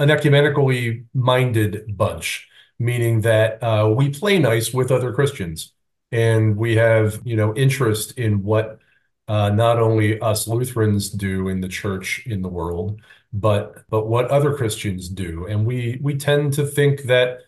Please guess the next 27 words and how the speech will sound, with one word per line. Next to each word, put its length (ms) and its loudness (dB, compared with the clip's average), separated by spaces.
there's 240 0
more 300 2
that 220 0
binds 360 2
us 120 -2
together 580 0
than 420 0
that 300 -2
separates 600 -4
us 400 -8
from 460 0
each 300 -6
other. 440 -8
Uh, 240 0
we 100 2
find 340 2
that 160 -2
the 80 -8
differences 960 -2
that 220 0
we 140 -2
have 540 -4
enrich 600 -2
our 160 -2
experience 640 -4
rather 300 0
than 520 -8